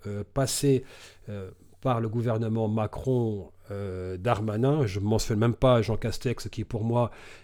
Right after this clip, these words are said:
ne fait que figure, euh, d'illustration dans ce gouvernement, puisqu'il faut un Premier ministre. Mais en tout cas, nous savons que c'est Emmanuel Macron, euh, qui donne,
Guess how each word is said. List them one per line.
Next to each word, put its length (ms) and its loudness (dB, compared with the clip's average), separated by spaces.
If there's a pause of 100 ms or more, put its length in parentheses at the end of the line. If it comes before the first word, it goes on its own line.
ne 100 -2
fait 220 -6
que 140 -4
figure, 600 2
euh, 140 -2
d'illustration 920 4
dans 120 2
ce 120 -6
gouvernement, 600 2
puisqu'il 400 0
faut 200 2
un 120 0
Premier 260 4
ministre. 460 0
Mais 80 -6
en 40 -6
tout 120 -6
cas, 160 -2
nous 80 0
savons 320 2
que 240 0 (340)
c'est 240 2
Emmanuel 400 8
Macron, 560 2 (140)
euh, 180 -4
qui 180 -8
donne, 420 2